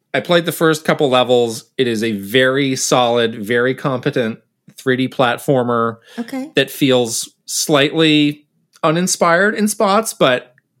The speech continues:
Speaker 1: it just felt very kind of relaxing and comforting to play. So I probably am
Speaker 2: Yeah.
Speaker 1: not, it's probably not gonna be my main thing, but I might chip away at it over time.
Speaker 2: Is this a, is there a multiplayer in this game?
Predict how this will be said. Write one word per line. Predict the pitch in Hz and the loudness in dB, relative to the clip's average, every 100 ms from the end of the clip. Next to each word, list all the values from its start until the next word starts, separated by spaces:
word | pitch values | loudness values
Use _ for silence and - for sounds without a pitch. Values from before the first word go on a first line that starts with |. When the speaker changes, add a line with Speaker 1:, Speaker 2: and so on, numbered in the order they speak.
| _ | _
Speaker 1:
it | 156 151 | 0 0
just | - 180 | 0 -2
felt | - 160 127 | 0 0 2
very | 139 135 139 | 2 2 0
kind | 139 139 | 0 0
of | 120 107 - - | 0 -4 -8 -2
relaxing | 139 117 123 180 | 0 0 0 -2
and | 147 110 | -2 -2
comforting | 135 123 151 139 | -2 0 0 0
to | 139 | -2
play. | - 131 123 175 | -2 0 0 -2
So | - 139 113 | 0 2 2
I | 117 | 0
probably | 117 170 147 139 | 0 0 2 2
am | 117 | 0
Speaker 2:
Yeah. | |
Speaker 1:
not, | 98 117 | -2 -2
it's | - | -4
probably | - 151 127 | 0 0 0
not | 117 113 | -4 -4
gonna | 120 | -2
be | 120 | -2
my | 110 | 0
main | 104 127 | 0 -2
thing, | 202 277 269 | -2 -2 0
but | |
I | 151 | 0
might | 127 117 - _ | 0 -2 -4 _
chip | - - | -6 -2
away | 110 98 | -2 -2
at | 90 | -4
it | 90 - _ | -8 -14 _
over | 107 90 | -6 -6
time. | - - | -8 -6
Speaker 2:
Is | 302 | -6
this | 302 415 508 403 | -4 -4 -2 -2
a, | 233 - - | -4 -6 -14
is | 156 214 | -14 -8
there | 226 262 254 | -2 -2 -2
a | |
multiplayer | 226 220 214 302 311 339 359 | -2 -4 -4 -6 -6 -6 -6
in | 370 | -6
this | 381 | -8
game? | - 415 | -8 -8